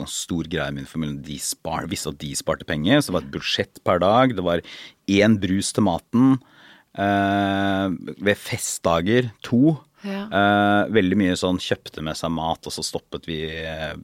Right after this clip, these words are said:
Speaker 1: piknikaktig med noe lunka Cola Light og sånn.
Speaker 2: Ja.
Speaker 1: Og så samlet vi, hadde vi på kvelden, så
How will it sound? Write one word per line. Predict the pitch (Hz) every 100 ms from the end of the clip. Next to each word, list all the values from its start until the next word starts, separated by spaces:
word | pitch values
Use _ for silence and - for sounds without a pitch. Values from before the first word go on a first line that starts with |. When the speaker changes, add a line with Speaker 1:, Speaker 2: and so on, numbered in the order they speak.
| -
Speaker 1:
piknikaktig | - - - 78 - - - - 85 80 - -
med | 85
noe | 90
lunka | 92 85 - 82 78
Cola | - 78 80
Light | 78 78 76 -
og | 80 80 80 82 80
sånn. | 139 175 -
Speaker 2:
Ja. | 220 208 247 - - - 185 -
Speaker 1:
Og | 113
så | 165
samlet | - 175 101 85 101
vi, | 147
hadde | 151 170 120
vi | 104
på | - 156
kvelden, | - - 95 82 90 202 165 -
så | - 143 151